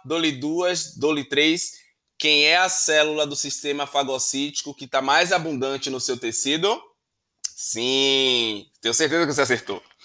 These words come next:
Os macrófagos. Obviamente que além dos macrófagos, as células dendríticas também, tá? Ou seja, o parasito invade o seu macrófago e dentro do seu macrófago ele vai formar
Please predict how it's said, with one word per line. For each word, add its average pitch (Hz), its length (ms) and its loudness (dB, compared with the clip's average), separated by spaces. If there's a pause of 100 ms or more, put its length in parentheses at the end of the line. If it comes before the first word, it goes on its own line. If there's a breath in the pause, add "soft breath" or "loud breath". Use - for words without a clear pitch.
(320 loud breath)
Os 113 100 -8
macrófagos. 135 1200 2
Obviamente 196 600 0
que - 40 -4
além 151 200 2
dos 131 120 -6
macrófagos, 151 640 -4
as 139 140 -2
células 151 260 0
dendríticas 113 720 -4 (400 soft breath)
também, 110 460 0 (160)
tá? 151 260 2 (560 loud breath)
Ou 196 140 4
seja, 104 540 2 (1200)
o 160 100 -8
parasito 131 880 2
invade 175 880 2
o 185 120 -8
seu 107 360 0
macrófago 127 960 -2 (180)
e 175 80 -6
dentro 190 540 0
do 151 140 -4
seu 135 180 0
macrófago 123 720 -2
ele 208 120 -4
vai 240 160 -2
formar 139 680 4